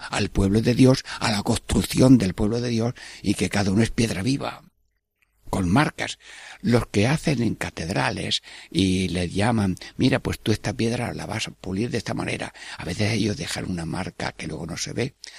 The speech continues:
pero cuando hay que hacer una renovación, hay piedras que llevan la marca del cantero que la pulió. Sí, la unción, bueno, la Eucaristía. Bueno, pues la Eucaristía, eh, tiene también signos externos,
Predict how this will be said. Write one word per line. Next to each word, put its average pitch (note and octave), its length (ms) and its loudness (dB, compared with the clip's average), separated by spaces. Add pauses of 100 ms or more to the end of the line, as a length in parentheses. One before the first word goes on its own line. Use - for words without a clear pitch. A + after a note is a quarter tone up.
(160)
pero F#2+ 160 0
cuando F#2 320 -2
hay F#2+ 80 -4
que - 120 -4
hacer G2 280 -2
una G2+ 180 0
renovación, A#2 640 2 (340)
hay F2+ 160 -2
piedras G#2+ 480 -2
que G2 140 -6
llevan G2+ 240 -2
la G#2 100 -2
marca A2+ 380 -2
del B2+ 300 2 (560)
cantero G#2 540 2
que G#2+ 140 -2
la E2 260 -6 (360)
pulió. A2+ 420 0 (1040)
Sí, - 300 2 (560)
la G#2+ 160 4
unción, A#2 540 4 (220)
bueno, A#2+ 360 4
la A2+ 140 4
Eucaristía. A2 760 2 (380)
Bueno, C3 260 4
pues A2 240 -2
la G#2 80 2
Eucaristía, A#2 800 2 (240)
eh, - 560 0
tiene G2+ 260 4
también C3 280 6
signos G2 420 2
externos, D#3 500 -2